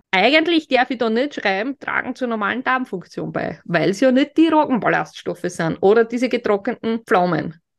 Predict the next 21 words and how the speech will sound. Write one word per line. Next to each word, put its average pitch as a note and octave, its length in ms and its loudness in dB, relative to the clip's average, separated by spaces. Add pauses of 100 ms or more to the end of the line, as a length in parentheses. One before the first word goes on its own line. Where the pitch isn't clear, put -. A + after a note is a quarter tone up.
(160)
Ich G3+ 100 -4
kann F#3+ 320 2
nur B3+ 240 6
aufschreiben, A3 840 0 (120)
hoher A#3+ 240 2
Ballaststoffgehalt, F3+ 1000 -4
wenn G3+ 300 0
die B3 100 0
Kriterien A3 600 -2
dafür A3 440 -2 (280)
erfüllt F3+ 400 -2
sind. D3+ 260 -8 (240)
Und G3+ 220 0
das A#3 180 -2
ist C4+ 300 2
natürlich C4 560 2
nicht A#3+ 280 0
immer C4 280 2
attraktiv A3 640 -4
für - 120 0
Lebensmittelunternehmen, F3 1200 -2